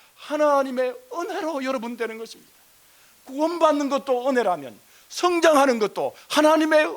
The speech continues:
은혜로 성장하게 되는 것입니다. 이 과정은 굉장히 많은 시간이 걸릴 수 있고 험난한 과정이 될 수도 있습니다. 지상교회는 하나님의 은혜를 붙잡아야 합니다.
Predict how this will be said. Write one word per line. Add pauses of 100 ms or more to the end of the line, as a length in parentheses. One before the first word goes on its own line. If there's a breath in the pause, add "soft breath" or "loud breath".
은혜로
성장하게
되는
것입니다. (380 soft breath)
이
과정은 (440 soft breath)
굉장히
많은
시간이
걸릴
수
있고 (320 loud breath)
험난한
과정이
될
수도
있습니다. (400)
지상교회는 (260 loud breath)
하나님의
은혜를
붙잡아야
합니다.